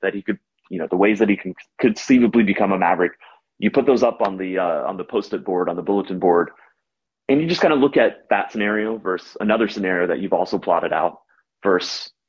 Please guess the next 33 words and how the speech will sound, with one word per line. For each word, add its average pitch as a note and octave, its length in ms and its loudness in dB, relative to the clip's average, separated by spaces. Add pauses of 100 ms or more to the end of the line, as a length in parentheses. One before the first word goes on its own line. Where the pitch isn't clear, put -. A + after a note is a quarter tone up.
(160)
yet G#2+ 300 2
a F#2+ 60 2
third A2 320 0
scenario F2+ 720 0 (260)
with G2 180 0
a F#2 60 0
different A#2 340 -2
player F2 260 2
that D#2+ 140 -2
you've E2 100 -4
also E2+ 220 -2
plotted D#2 320 -2
out. D#2+ 280 -2 (460)
And B2+ 240 -2
then E3 140 0
you D3 140 -2
just C#3 100 -12
kinda A#2+ 180 -2
decide, G2+ 300 0
all G2+ 120 4
right, - 220 -4
which, G2+ 360 -8
which G#2 180 -10
path F#2+ 320 -2
do F2+ 60 -12
you E2+ 120 0
actually D#2+ 240 -4
go C2+ 140 -4
forwards? B1+ 400 -10 (460)
I C3+ 80 2
could F3 120 2
absolutely G2+ 420 -2
see E2+ 360 -10